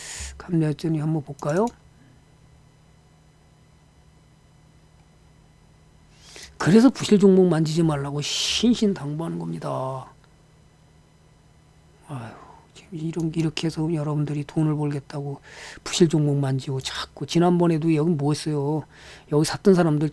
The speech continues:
감자, 이 대 일 감자였는데 이번에 또 사 대 일 감자 또 했네. 하, 여러분이 이렇게 하시면 아니 됩니다. 정상적인 투자로 해서 부자 되는 행복 투자를 하기 위해서는 재무 분석을 제대로 배우고,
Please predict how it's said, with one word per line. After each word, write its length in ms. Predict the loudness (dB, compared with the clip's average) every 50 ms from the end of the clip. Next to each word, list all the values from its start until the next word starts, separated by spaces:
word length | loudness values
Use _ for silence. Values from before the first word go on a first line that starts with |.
| -6 -8 -6
감자, 400 | 0 2 4 4 4 4 2 2
이 180 | 2 2 4 6
대 100 | 6 8
일 120 | 8 6
감자였는데 520 | 6 4 2 2 2 2 2 2 0 0
이번에 280 | 0 0 0 0 0 0
또 120 | 0 -2 -4
사 240 | -2 2 2 2 4
대 80 | 2 2
일 80 | 0
감자 240 | 0 0 -2 -2 -4
또 220 | -4 -4 -4 -2 -2
했네. 260 | -2 -4 -6 -6 -8
하, 1500 | -10 -14 _ -20 -20 -20 -20 -20 -20 -20 -20 -20 -20 -20 -20 -20 -16 -12 -10 -8 -8 -8 -10 -10 -14 -18 -20 -12 -8 -6
여러분이 340 | -4 -2 -2 0 0 0 0
이렇게 400 | 0 -2 -2 -4 -4 -4 -6 -4
하시면 400 | -6 -6 -6 -6 -6 -6 -6 -8 -8
아니 240 | -6 -2 -2 0 0
됩니다. 440 | 0 -2 -2 -4 -8 -12 -16 -20 -20 -20 -20 -20 -20 -20 -20 -20 -20 -18 -12
정상적인 640 | -4 -2 0 2 2 2 2 2 2 0 0 -2 -4
투자로 360 | -6 -6 -2 -2 -2 -2 -2
해서 160 | -4 -8 -8
부자 280 | -10 -8 -6 -4 -2 -2
되는 300 | -2 -4 -4 -6 -8 -10 -12 -18 -20 -20 -18 -6
행복 340 | -2 0 2 2 2 -2 -4
투자를 320 | -6 -2 0 0 0 0
하기 100 | 0 -2
위해서는 320 | -2 -4 -4 -4 -4 -6 -6 -10 -14 -20 -20 -20 -12 -6
재무 280 | 0 4 6 8 8
분석을 340 | 8 6 4 4 4 2 2
제대로 340 | 2 4 6 8 8 8 6
배우고, 460 | 4 0 -4 -4 -2 -2 -2 -2 -4